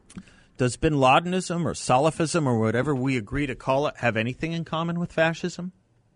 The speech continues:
Yes. The most obvious points of comparison would be these. Both movements are based on a cult of murderous violence that exalts death and destruction and despises the life of the mind.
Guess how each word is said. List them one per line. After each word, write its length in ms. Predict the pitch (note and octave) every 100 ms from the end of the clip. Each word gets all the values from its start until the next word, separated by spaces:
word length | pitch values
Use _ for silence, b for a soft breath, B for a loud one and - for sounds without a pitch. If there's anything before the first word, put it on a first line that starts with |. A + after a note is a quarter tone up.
| _
Yes. 540 | G3 G#3 - - - _ B B B B B B
The 60 | D3+
most 280 | F3 F3 F#3+
obvious 420 | F#3 A3+ F3+ -
points 380 | - G3 G3+ -
of 80 | -
comparison 680 | C3 C#3+ E3+ E3+ - B2+ A#2
would 140 | A#2
be 140 | B2+
these. 320 | A#2 F3+ C#3 -
Both 380 | E3 G#3 G3+
movements 440 | D#3+ E3 D3+ D3 -
are 100 | B2
based 420 | A#2+ D3 D3+ -
on 120 | B2
a 80 | A#2
cult 380 | - D3 C#3+ C3
of 120 | G#2
murderous 420 | C3 C#3 B2+ G#2+
violence 540 | A2+ A#2+ C#3 B2 A2+ -
that 140 | A2
exalts 480 | G2+ - A#2+ G#2 -
death 360 | F2+ B2+ B2+
and 100 | B2
destruction 640 | G2+ - - C3 - - G#2+
and 120 | G#2
despises 760 | F#2+ - - A#2 B2+ C3 A#2 G2
the 120 | A2
life 460 | G#2 A2 G#2+ - _ _ _ _ -
of 140 | F#2
the 80 | F2+
mind. 520 | F#2 A#2 A2 G2+ A2